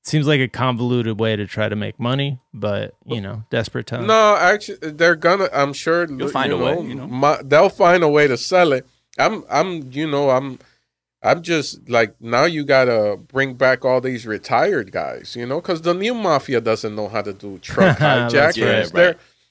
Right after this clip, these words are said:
Speaker 2: new mafia's at the gas station trying to steal credit card
Speaker 3: Right.
Speaker 2: numbers from the little swiping
Speaker 3: Yeah.
Speaker 2: machine. They're,
Speaker 1: That's
Speaker 3: You always
Speaker 2: they're
Speaker 3: gotta
Speaker 2: like,
Speaker 3: yank
Speaker 2: they're
Speaker 3: on it. I always yank on it.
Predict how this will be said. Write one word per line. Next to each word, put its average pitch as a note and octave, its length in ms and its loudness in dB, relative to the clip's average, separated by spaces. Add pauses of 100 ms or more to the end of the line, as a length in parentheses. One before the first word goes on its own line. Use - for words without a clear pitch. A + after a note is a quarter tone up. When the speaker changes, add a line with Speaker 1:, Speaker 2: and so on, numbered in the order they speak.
(180)
Speaker 2:
new F3+ 240 0
mafia's G#3+ 540 2
at G3 160 2
the F#3+ 80 0
gas G#3 360 2
station C3 380 -4
trying D#3 240 -4
to D#3+ 80 -4
steal F3 260 -6
credit G#3 420 0
card A2 240 2
Speaker 3:
Right. F2 140 -2
Speaker 2:
numbers G2+ 260 -8
from A#2 180 -8
the A#2+ 80 -6
little C3+ 280 -2
swiping D3 520 -2
Speaker 3:
Yeah. F2+ 80 -2
Speaker 2:
machine. A2 320 -6
They're, C3 140 -2
Speaker 1:
That's A2+ 260 -10
Speaker 3:
You A#2+ 80 4
always C#3+ 160 6
Speaker 2:
they're D#3 80 4
Speaker 3:
gotta D3+ 100 4
Speaker 2:
like, C3 80 2
Speaker 3:
yank D3 160 4
Speaker 2:
they're C3+ 80 6
Speaker 3:
on A2+ 180 2
it. G#2+ 140 -6
I G#2+ 140 2
always B2+ 260 2
yank C3+ 260 0
on A2 160 2
it. G#2 140 -4